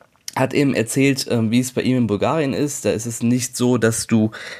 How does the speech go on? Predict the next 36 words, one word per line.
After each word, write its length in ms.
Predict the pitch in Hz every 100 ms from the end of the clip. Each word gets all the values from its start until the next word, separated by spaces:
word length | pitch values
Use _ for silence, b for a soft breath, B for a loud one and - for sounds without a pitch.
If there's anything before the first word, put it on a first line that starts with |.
| B _
Clubs 360 | - 147 143 -
hast, 240 | 135 135
Vereine 480 | - - 107 139 127
hast, 240 | 123 123 110
wie 60 |
hier 140 | 110 107
bei 140 | -
uns 420 | - 175 180 - B B B B -
und, 420 | 110 113 113 107
ähm, 400 | 104 110 110 104
du 120 | 117
deine 200 | 113 107
Mitgliedschaft 540 | 113 117 123 123 110 -
zahlst 320 | 110 107 101
und 60 |
dann 80 | 104
kannst 200 | 113 104
du 60 | 101
so 80 | -
spielen, 320 | - 120 110
so 60 |
lange 200 | 101 101
wie 40 | 101
du 160 | 92
willst, 220 | 110 180 131
sondern 220 | 113 107
du 100 | 101
zahlst 500 | - 113 110 120 123
halt 160 | 107
für 160 | 110 107
jede 340 | 98 107 104
Stunde. 480 | 101 - 104 101 92 - B B B B
Und 280 | - 104 104
gleichzeitig 720 | 104 101 123 - 135 127 120
ist 260 | 120 117 -
das, 300 | 107 -